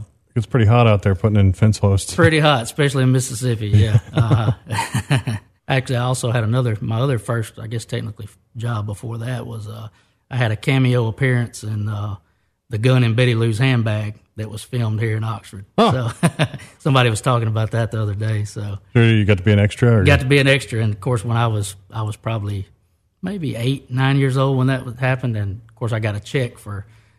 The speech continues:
Speaker 2: maybe eighty bucks. So back then, I thought that was a home run for
Speaker 1: Yeah.
Speaker 2: standing in a, you know, street for a few <laughs> minutes. So,
Speaker 1: Not bad. <laughs>
Speaker 2: yeah, that was pretty cool.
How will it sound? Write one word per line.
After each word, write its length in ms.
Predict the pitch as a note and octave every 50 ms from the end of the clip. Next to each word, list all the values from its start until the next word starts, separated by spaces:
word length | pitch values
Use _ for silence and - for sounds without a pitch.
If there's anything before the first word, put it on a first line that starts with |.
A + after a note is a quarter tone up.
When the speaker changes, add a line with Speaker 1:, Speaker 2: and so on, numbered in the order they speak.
| _ _ _ -
Speaker 2:
maybe 300 | B2+ A#2 A#2 G#2+ A2+ A#2+
eighty 240 | C3 C#3 C3+ B2+ A#2+
bucks. 500 | A2+ B2 C3+ C#3 C3+ - - - - - F#3 -
So 160 | - - C3
back 240 | B2 C3+ C3 B2+ B2+
then, 160 | C#3+ C#3 C3 B2+
I 60 | B2+
thought 220 | - B2 A#2 -
that 120 | - B2+ B2
was 100 | A2 G#2
a 60 | G#2
home 220 | C3 B2+ B2 A#2+
run 300 | A#2 B2+ B2+ B2+ A#2+ A2+
for 100 | G2+ G2+
Speaker 1:
Yeah. 220 | A#2+ F3 G#3+ F#3 A#2
Speaker 2:
standing 420 | - - - C3+ C3 B2 A#2+ A#2+
in 120 | A#2+ A#2
a, 60 | G#2+ G#2 - _ _
you 120 | - B2+ A2+
know, 160 | A#2 G#2 G2+
street 420 | - - - C3+ C3+ B2+ G#2 -
for 160 | - - G#2
a 40 | G#2
few 180 | - - A#2 B2
<laughs> 140 | A#2+ - -
minutes. 240 | C#3 C3 - -
So, 120 | - - A2+
Speaker 1:
Not 160 | A2 A2 G#2+
bad. 340 | G2 G2+ A#2 B2 B2 C3+ - _ - - _
<laughs> 160 | - B2+ -
Speaker 2:
yeah, 280 | - D3 A2 G#2+ G#2+ G#2+ - _ _ _ _ _ _ _ _ _ -
that 120 | - A2
was 120 | B2 - -
pretty 200 | - A#2 G#2+ G#2
cool. 340 | - G#2+ G#2+ G#2+ G2+ -